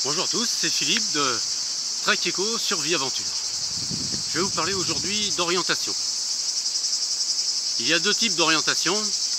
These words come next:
l'orientation statique et l'orientation dynamique. L'orientation statique consiste et est utilisée surtout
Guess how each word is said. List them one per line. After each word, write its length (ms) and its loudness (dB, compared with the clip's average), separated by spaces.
l'orientation 720 2
statique 560 0
et 140 0
l'orientation 600 2
dynamique. 540 2
L'orientation 580 2
statique 600 0
consiste 1400 0
et 60 4
est 160 2
utilisée 520 0
surtout 560 0